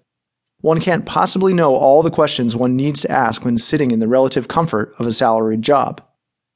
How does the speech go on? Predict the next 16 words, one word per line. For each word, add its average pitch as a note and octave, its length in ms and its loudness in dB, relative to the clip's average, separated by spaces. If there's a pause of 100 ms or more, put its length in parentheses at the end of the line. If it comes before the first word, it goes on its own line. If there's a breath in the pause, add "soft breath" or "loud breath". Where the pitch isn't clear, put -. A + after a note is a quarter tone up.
(120)
The E3 80 2
experience F#3+ 500 0
of D#3+ 120 -2
soul E3 220 4
practice C3 460 -2
has B2+ 140 -4
taught C#3+ 240 0
me C3+ 80 -2
what B2+ 180 0
no D3 240 2
amount C#3 280 2
of A2+ 100 -2
research B2 480 -4
ever B2 240 -2
could A#2 240 -4
have. G#2 320 -6